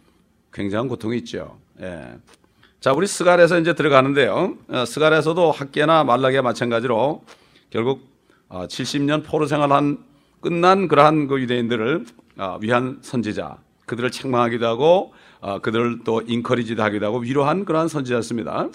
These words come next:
세 사람이 말이죠. 자, 그래서 특별히 이 스갈에서는 말이죠, 어, 예수님의 초림과 재림이 다 나와 있어요.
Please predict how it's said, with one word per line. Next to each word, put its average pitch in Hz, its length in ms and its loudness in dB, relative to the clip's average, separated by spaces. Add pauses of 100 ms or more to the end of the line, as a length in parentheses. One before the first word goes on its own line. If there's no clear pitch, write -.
(140)
세 - 180 -2
사람이 90 280 -6
말이죠. 85 380 -8 (1500)
자, 113 140 -4
그래서 170 580 4
특별히 180 420 0
이 170 60 -2
스갈에서는 156 640 2
말이죠, 151 480 0 (480)
어, 85 1000 -8 (260)
예수님의 175 580 0
초림과 190 580 0
재림이 143 340 0
다 104 120 -4
나와 90 200 0
있어요. 80 240 -12